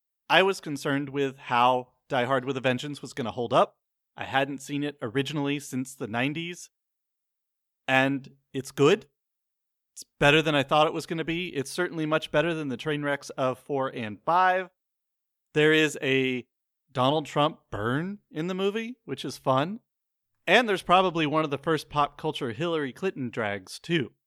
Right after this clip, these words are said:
So, I don't know. A lot of jokes made at everybody's expense. Next up, reaching the halfway point.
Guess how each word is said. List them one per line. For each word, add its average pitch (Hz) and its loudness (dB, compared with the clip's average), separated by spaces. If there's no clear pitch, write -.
So, 101 -8
I 110 -18
don't 120 -6
know. 143 4
A 135 -8
lot 131 0
of 139 -4
jokes 151 -4
made 143 2
at 135 4
everybody's 147 2
expense. - -8
Next 156 0
up, 147 4
reaching 160 -2
the 147 2
halfway 165 2
point. 180 -4